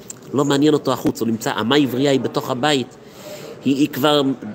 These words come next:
ממש בן בית אצל הקדוש ברוך הוא. זו מדרגה מאוד גבוהה של הצדיקים. אז מוסבר בחסידות, דבר מאוד מעניין, שהפסוק אומר,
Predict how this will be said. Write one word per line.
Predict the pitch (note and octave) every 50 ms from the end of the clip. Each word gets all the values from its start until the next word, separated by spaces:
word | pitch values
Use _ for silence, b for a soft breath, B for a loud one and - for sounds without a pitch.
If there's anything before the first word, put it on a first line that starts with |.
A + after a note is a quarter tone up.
| - - - -
ממש | G2 A#2 B2+ C#3+ C#3+ - -
בן | A#2 G#2 D3 D3 C#3 A2+
בית | - C#3+ C#3+ C#3 C#3 B2
אצל | A2+ - A#2 A#2
הקדוש | C3 - A#2 G#2+ C#3 C#3 - A#2
ברוך | A#2 A2+ G#2+ G2
הוא. | - A#2 A2+ A2+ - B B B B -
זו | G#2 A#2+ D#3
מדרגה | C#3+ B2 A2+ A#2 G#2+ A2 G2+ A#2+ B2+ A#2+ A2+
מאוד | A2 G#2 G#2+ A2+ C3 A#2+
גבוהה | G2+ G#2 G2 G#2 G#2+ A2+ A2 -
של | - G2 F#2
הצדיקים. | F2 - - G2 F2+ F#2 - - F#2+ F2 D#2+ - - - - - D#3+ D#3+ D#3+ E3 E3 E3 B B B B B B B B B B B
אז | - -
מוסבר | - - - - C#3+ D3
בחסידות, | C3 A#2 - G2 - - F2+ E2+ G2+ C#3 A#2 - - - - - - - - - - -
דבר | - - A2 B2
מאוד | A#2+ A2 A2+ B2
מעניין, | A#2+ A2+ A2 G#2 G#2+ A#2 A#2 - - - - - - - - - - - - B B B B B B B B B B B -
שהפסוק | - - - E2+ E2+ E2+ E2 - - - - - - - - - - - - - - - - - - C#3 - -
אומר, | G#2+ G#2+ B2+ B2+ A#2 A2+